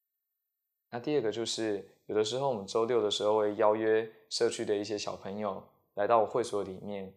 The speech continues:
我会，嗯，讲故事给他们听，会带他们唱诗歌，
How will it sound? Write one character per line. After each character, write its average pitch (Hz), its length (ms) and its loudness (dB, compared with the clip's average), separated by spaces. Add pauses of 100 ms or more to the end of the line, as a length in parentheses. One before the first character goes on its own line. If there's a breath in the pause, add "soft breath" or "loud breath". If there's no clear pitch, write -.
(320)
我 92 80 -18
会， 110 400 0 (480)
嗯， 95 240 -18
讲 104 140 -10
故 123 120 -2
事 123 140 -2
给 101 140 -2
他 107 120 -6
们 104 180 -6
听， 101 420 -12 (440)
会 101 200 -2
带 104 180 2
他 104 140 -2
们 101 140 -6
唱 107 240 -4
诗 104 240 -4
歌， 104 420 -4